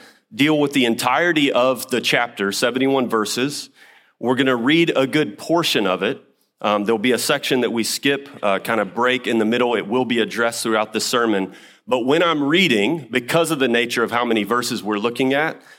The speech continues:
I really do want you to stay in the curves with me. It's, it's imperative for you to understand. Um, I'll, I'll give you the signal when we kind of skip from one verse to another, but they'll all be addressed in the sermon. So John chapter six.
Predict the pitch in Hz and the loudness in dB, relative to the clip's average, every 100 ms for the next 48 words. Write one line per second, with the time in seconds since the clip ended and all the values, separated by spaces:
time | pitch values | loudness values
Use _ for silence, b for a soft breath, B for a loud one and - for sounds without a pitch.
0 | B 113 120 143 151 139 147 120 143 127 | B -2 2 2 2 2 0 2 0 2
1 | 123 117 - 127 123 113 - 113 85 - | 0 0 0 2 2 0 0 -2 -2 -8
2 | - - _ 107 - 90 82 98 98 - | -12 -14 _ -4 -2 -6 -6 -8 -8 -4
3 | 113 110 101 123 117 101 92 - 104 104 | -2 -2 0 0 2 0 -2 -4 -4 -2
4 | 101 104 95 - 107 95 95 B B B | -2 -2 -4 -2 0 0 -4 B B B
5 | - 98 92 87 82 113 117 107 113 123 | -4 -2 -2 -4 -4 -2 0 0 0 0
6 | 147 131 120 160 156 147 135 120 110 107 | 0 0 2 0 2 2 2 2 0 0
7 | 107 95 - 139 117 - b b 117 107 | -2 -2 -2 -2 -2 -8 b b 0 0
8 | 101 - 110 120 107 113 - 110 98 110 | -2 -2 0 0 0 -2 -2 -2 0 2
9 | 101 98 90 B B B 117 120 117 117 | 2 0 -4 B B B -4 0 0 2
10 | 123 117 113 101 98 98 92 - - 104 | 0 2 0 0 0 -2 -2 -10 -4 -2
11 | 98 - 92 80 76 _ _ _ B B | -2 -2 -2 -4 -10 _ _ _ B B
12 | B 113 101 92 110 117 110 127 107 113 | B -2 -2 0 0 0 0 -2 -2 -6
13 | - 90 - - | -4 -6 -6 -18